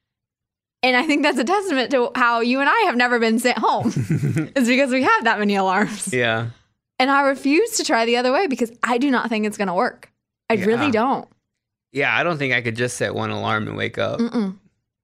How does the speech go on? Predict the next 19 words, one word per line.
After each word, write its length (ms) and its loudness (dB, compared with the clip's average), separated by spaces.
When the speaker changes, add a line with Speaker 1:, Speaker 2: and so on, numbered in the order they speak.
Speaker 1:
Like, 160 0
I, 240 2
something 500 0
happens 460 0
in 140 0
my 160 2
body 480 -2
that 200 2
does 240 2
stuff 360 -2
that 120 2
I 160 4
don't 180 2
know 180 2
about 360 0
when 180 0
I 120 2
am 100 0
sleeping. 560 -2